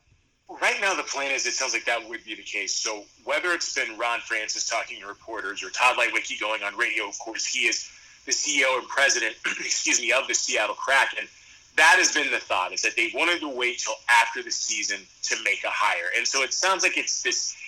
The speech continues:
after the season, pre-expansion draft sort of deadline is what they're looking at, because they want to be able to have a wide range of candidates possible. Now, of course, right now,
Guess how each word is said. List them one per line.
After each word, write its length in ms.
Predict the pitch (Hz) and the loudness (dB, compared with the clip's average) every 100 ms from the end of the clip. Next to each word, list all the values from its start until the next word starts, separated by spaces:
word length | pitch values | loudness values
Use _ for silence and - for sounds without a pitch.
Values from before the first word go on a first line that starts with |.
| - - - | -18 -20 4
after 320 | 156 160 165 | 8 8 4
the 120 | 156 139 | 0 0
season, 580 | - 135 127 123 117 110 - - - _ | 0 0 2 2 -2 -6 -18 -20 -20 _
pre-expansion 1000 | - - 147 139 - - 135 127 123 120 | -4 0 2 2 0 0 4 6 6 2
draft 340 | 117 120 113 110 | 2 4 4 2
sort 400 | - 151 131 123 | -2 0 -2 -4
of 160 | - | -6
deadline 480 | - 117 113 107 107 98 - - - _ | 0 0 2 0 0 -2 -12 -20 -20 _
is 240 | 156 143 - | 0 0 0
what 220 | 139 120 | -2 -2
they're 140 | 127 | -4
looking 380 | 120 131 117 107 | -2 -4 -4 -4
at, 140 | 107 | -4
because 220 | 123 117 123 | -2 -2 0
they 80 | |
want 180 | 120 143 | 0 0
to 60 | 143 | -2
be 120 | 131 | 0
able 140 | 127 123 | 0 2
to 40 | |
have 420 | 110 117 113 113 - - - - _ _ _ - - | 4 4 2 0 -6 -16 -20 -20 _ _ _ -16 -10
a 80 | 127 | -4
wide 400 | 117 127 127 113 | 2 4 4 2
range 280 | 117 113 156 | 0 0 -2
of 80 | |
candidates 500 | - 113 110 101 - | -6 -4 -2 -2 -4
possible. 420 | - 139 117 110 104 | 0 2 2 0 -4
Now, 120 | 104 | -4
of 100 | - | -4
course, 320 | - 117 - | -2 0 2
right 160 | 110 - | 0 0
now, 280 | 113 110 | 0 0